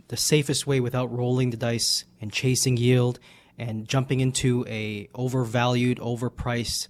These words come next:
market, you look for something very much undervalued, something that is scarce, something that is durable, recognizable. You're looking for real money. And these are the attributes of real money.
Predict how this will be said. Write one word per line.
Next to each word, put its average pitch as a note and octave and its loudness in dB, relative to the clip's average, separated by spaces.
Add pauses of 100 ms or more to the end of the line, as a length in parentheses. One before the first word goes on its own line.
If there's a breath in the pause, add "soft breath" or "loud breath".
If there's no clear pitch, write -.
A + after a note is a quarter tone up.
market, B2+ -2 (400 soft breath)
you A#2 -6
look B2 -4
for - -4
something B2 2
very A#2+ 2
much A#2 -4
undervalued, A2+ -4 (220 soft breath)
something B2+ 0
that A#2+ -2
is A#2+ -4
scarce, - -2 (320 soft breath)
something C3 -2
that A#2+ -2
is A#2+ -2 (120)
durable, A#2+ 0
recognizable. A#2+ -2 (440 soft breath)
You're A#2+ -4
looking C3+ -2
for C3 0
real A#2+ 4
money. A2 0 (200)
And G#2+ -10
these B2 -2
are B2+ 0
the B2 2
attributes A#2+ -2
of G#2 -6
real A#2+ 0
money. G#2 -4